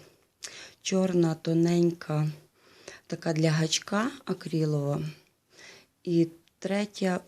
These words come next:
вміст шерсті, вміст акрилу, меланж, е, такий чорно-біло-сірий. От де-не-де видно сіру ниточки. Кофта й-, не є щасливою, я її,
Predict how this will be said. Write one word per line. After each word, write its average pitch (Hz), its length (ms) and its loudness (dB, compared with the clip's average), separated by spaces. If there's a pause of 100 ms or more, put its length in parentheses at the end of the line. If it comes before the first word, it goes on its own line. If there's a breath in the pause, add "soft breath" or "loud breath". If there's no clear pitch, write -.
(220)
вміст 175 480 0
шерсті, 165 540 0
вміст 160 680 2
акрилу, 175 600 -2 (360 loud breath)
меланж, 180 880 2
е, 160 280 0
такий 170 520 -4
чорно-біло-сірий. 156 2500 0 (640 soft breath)
От 151 100 -12
де-не-де 165 420 2
видно 160 440 -2
сіру 151 360 -4
ниточки. 143 680 -4 (1500 loud breath)
Кофта 226 340 -2
й-, 190 200 2
не 202 160 8
є 165 260 8
щасливою, 170 800 2
я 170 200 8
її, 180 200 2